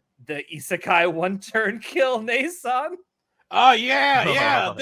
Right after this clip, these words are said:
Speaker 2: They're,
Speaker 3: yeah.
Speaker 2: they did Incest Sister. Let's go.
Speaker 1: They
Speaker 2: This is
Speaker 1: did.
Speaker 2: gonna be great. <laughs>
Speaker 1: So, I don't know. Maybe it'll be good. <laughs> There are sisters in this temple. Maybe they fuck. I don't know. <laughs>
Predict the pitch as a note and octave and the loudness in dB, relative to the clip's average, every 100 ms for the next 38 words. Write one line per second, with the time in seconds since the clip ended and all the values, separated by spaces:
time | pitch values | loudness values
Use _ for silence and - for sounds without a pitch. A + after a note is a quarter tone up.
0 | C#4+ C#4 B2+ A#2+ - C4+ D4 D4+ A#3 E4 | -4 -4 -8 -10 -8 -8 -6 -8 -6 -6
1 | D#4+ D4 A#3+ - B3+ A#3+ - G#3 A#3 D#4 | -6 -6 -6 -4 -6 -6 -4 -4 -4 -6
2 | F#3+ D#4 E4 D4 C4 A3+ G#3 G#3 D4+ A3 | -4 2 4 6 4 2 -2 -2 -2 0
3 | A3 G#3+ E4 C#4 - G3+ E4 F4+ F#3 - | 0 -2 -4 -6 -8 -4 -2 -2 -4 -10
4 | - - _ E4 E4+ E4+ D4+ - - E4+ | -20 -20 _ -6 -2 0 0 0 -6 2
5 | D#4 D#4+ F4+ F4 G4+ G#4 D#4+ C#4+ C#4+ D#4+ | 4 4 2 0 0 2 0 0 -2 -2
6 | E4 D#4+ D#4+ D#4 D#4 F#4 F4+ A#3 A#3 E4 | -8 -8 -8 -10 -6 -4 -2 -2 -4 -14
7 | - _ _ _ _ _ A#4+ - _ - | -14 _ _ _ _ _ -12 -12 _ -6
8 | A4+ A4 - - B3 A#3 B3 A#3 D#4 A4+ | -4 -4 -6 -20 -8 -2 0 0 0 -2
9 | - D#4 - D4 B3 - A#3 C#4+ E4 C4+ | -4 -10 -10 -10 -10 -8 -8 -8 -8 -10
10 | D#4 - E4+ F#4 G#3 D#3+ - F3 F3+ A3+ | -12 -10 -10 -8 -10 -10 -12 -18 -8 -8
11 | B3+ C4+ B3+ B3 B3+ F3+ C#3+ - F3 G3 | -6 -6 -6 -6 -8 -8 -10 -6 -4 -4
12 | G#3 G#3 F#3 C3 A2+ E3+ G3 | -6 -8 -8 -8 -10 -16 -18